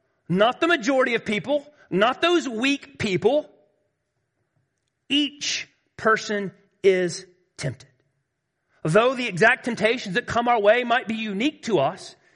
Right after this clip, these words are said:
temptation itself is universal to all of us. See, maturity in the Christian life is not defined by the absence of temptation. Maturity in the Christian life is defined by the presence of steadfastness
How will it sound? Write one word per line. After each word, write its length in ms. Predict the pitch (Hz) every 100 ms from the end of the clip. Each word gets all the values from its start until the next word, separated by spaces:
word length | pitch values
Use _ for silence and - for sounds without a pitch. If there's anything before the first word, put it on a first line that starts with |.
| _ -
temptation 580 | 262 240 - 294 - 269
itself 460 | 233 - 233 214
is 180 | 180 139
universal 640 | 143 160 123 131 - 131 - _ -
to 180 | 147 143
all 500 | 127 127 113 92 - _ _
of 180 | - 87
us. 400 | 87 - - - _ _ _ _ _ _ _ _
See, 140 | -
maturity 580 | 269 247 - 320 320 262
in 80 | 247
the 80 | 233
Christian 400 | - 277 - 226
life 300 | 240 220 -
is 180 | 233 226
not 360 | 196 233 294 247
defined 520 | 233 - 254 220 185
by 140 | 190
the 160 | 196 226 -
absence 520 | 220 240 - 240 -
of 180 | 180 185
temptation. 640 | 180 175 - 123 117 - - _ _ _ _ _ _ _ _ _ _ _ _ _ _ _
Maturity 640 | 190 226 - 311 330 311 277
in 60 |
the 60 | 240
Christian 400 | 240 254 - 220
life 360 | 247 240 196 - -
is 140 | - 147
defined 580 | 208 - 240 226 226
by 140 | 185 196
the 100 | 185
presence 720 | - - 240 262 254 202 -
of 160 | 185
steadfastness 1120 | 143 - 220 170 - - 220 233 - 165 123